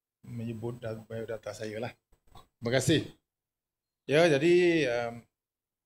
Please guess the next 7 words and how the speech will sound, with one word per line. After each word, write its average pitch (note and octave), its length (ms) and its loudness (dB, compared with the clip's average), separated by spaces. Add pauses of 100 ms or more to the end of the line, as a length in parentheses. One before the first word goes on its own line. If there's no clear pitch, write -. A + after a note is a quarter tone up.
(500)
seterusnya, F#3 840 4
eh, B2+ 580 -4 (120)
Al-Mursyidul C3+ 640 -4
Am, F3 560 0 (920)
Yang B2 140 -2 (100)
Berhormat, C#3 480 -4
eh, A#2 440 -8